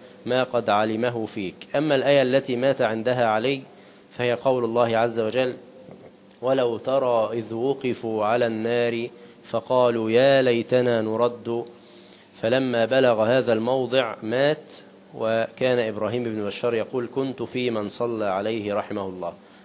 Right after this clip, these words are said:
أحبتي في الله، ال-، ال-، سير السلف حافلة بمثل ذلك، كما ذكر الإمام الذهبي في سير أعلام النبلاء وغيره من الكتب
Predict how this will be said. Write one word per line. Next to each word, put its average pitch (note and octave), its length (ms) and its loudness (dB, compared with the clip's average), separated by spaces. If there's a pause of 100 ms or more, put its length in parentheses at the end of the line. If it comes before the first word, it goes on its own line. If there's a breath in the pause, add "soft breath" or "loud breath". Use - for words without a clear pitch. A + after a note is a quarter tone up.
(140)
أحبتي A#2+ 360 -8
في G#2+ 80 -10
الله، A#2+ 200 2
ال-، G#2 380 -4 (100)
ال-، G#2+ 400 -8
سير C3+ 400 2
السلف B2 460 -4
حافلة B2 540 -2 (360 loud breath)
بمثل A#2 360 -4
ذلك، B2 400 2
كما G#2+ 260 -2
ذكر A2+ 340 -2
الإمام G#2+ 240 -4
الذهبي G#2+ 520 -4
في G#2+ 220 -8
سير A#2 360 0
أعلام A2 300 0
النبلاء A2 480 -2
وغيره A2+ 440 -2
من G#2+ 140 -4
الكتب A#2+ 380 -4